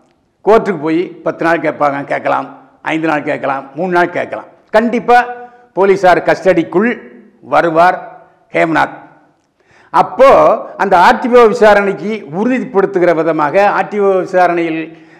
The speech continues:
அஹ், நடந்த அந்த சாட்சியத்தை மறுபடியும் உறுதி செய்வாரே ஆனால் நிச்சயமா ஹே-, ஹேம்நாத் மீண்டும்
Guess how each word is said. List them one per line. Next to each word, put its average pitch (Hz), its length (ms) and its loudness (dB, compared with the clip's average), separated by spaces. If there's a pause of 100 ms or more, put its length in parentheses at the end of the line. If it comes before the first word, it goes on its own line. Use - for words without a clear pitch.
(180)
அஹ், 165 420 -4
நடந்த 175 420 -2
அந்த 170 300 0
சாட்சியத்தை 208 640 2
மறுபடியும் 226 720 0
உறுதி 190 580 -4
செய்வாரே 180 480 2
ஆனால் 180 400 -2 (340)
நிச்சயமா 180 520 -2 (1500)
ஹே-, 165 340 -2
ஹேம்நாத் 175 580 -2 (800)
மீண்டும் 185 720 -4